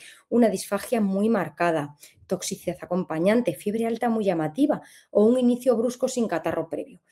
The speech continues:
Hay que plantear otro tipo de causas de la obstrucción de la vía superior en estos casos, ¿vale? Y en estas situaciones, enfermería tiene que detectar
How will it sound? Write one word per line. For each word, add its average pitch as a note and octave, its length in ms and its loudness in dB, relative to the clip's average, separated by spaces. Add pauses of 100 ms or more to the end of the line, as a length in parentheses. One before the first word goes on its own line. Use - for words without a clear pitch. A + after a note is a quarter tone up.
(220)
Hay E3 60 -4
que F3+ 120 -2
plantear F3+ 280 0
otro F3+ 140 -4
tipo F3+ 220 0
de F3 100 4
causas F3+ 380 -2
de D#3 100 -2
la D3+ 60 0
obstrucción D3+ 400 -6
de D#3+ 60 -2
la D3+ 100 0
vía D#3+ 180 4
superior E3+ 400 -2
en F3 100 -2
estos D#3 320 -8
casos, - 380 -6
¿vale? F#3 280 -6 (400)
Y A3 100 6
en F#3 60 4
estas F#3 240 -8
situaciones, A3+ 680 -4
enfermería F3 500 -4
tiene G3 200 -2
que A3 100 -2
detectar G#3 540 -2